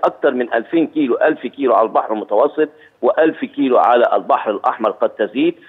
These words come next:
وبالتالي نقدر نستطيع عمل مفاعلات نووية تنتج طاقة كهربائية بقوة كبيرة جدا، ولكنها لها مخاطرها طبعا.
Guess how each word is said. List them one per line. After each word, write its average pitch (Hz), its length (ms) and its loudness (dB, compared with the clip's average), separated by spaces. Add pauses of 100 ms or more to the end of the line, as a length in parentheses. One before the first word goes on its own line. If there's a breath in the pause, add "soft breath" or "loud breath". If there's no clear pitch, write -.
(120)
وبالتالي 131 600 2
نقدر 123 340 0
نستطيع 113 580 0
عمل 127 340 0
مفاعلات 113 680 0
نووية 110 600 2 (340 loud breath)
تنتج 175 440 0 (100)
طاقة 135 420 2
كهربائية 131 880 0
بقوة 139 540 0
كبيرة 135 400 0
جدا، 131 400 -2 (240 soft breath)
ولكنها 139 840 2
لها 170 240 0
مخاطرها 113 640 0
طبعا. 117 440 2